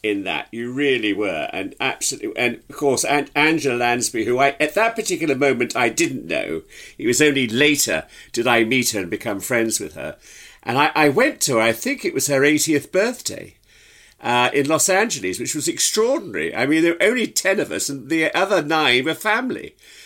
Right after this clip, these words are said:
I mean, it was extra-, I had a great friend called Bob Kalele. Do you know Bob Kalele?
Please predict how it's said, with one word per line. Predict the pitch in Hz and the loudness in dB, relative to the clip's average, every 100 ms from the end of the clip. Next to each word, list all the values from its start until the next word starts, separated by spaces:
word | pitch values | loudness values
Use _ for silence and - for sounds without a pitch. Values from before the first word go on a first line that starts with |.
| - | -12
I | 151 | -4
mean, | 156 165 | 0 0
it | |
was | 156 | 0
extra-, | 170 151 175 | -2 -2 -2
I | 165 | 0
had | 185 | 0
a | 170 131 - - | 0 -4 -14 -10
great | - 202 170 | 0 0 2
friend | 202 180 | 2 2
called | 170 170 165 | 2 -2 0
Bob | 175 170 - | 0 0 -2
Kalele. | 165 175 175 127 90 92 113 | -2 0 0 0 -2 -6 -10
Do | 202 | -6
you | 220 | -4
know | |
Bob | 208 208 202 | 0 0 0
Kalele? | - 196 196 196 226 | -2 -4 -4 -4 -6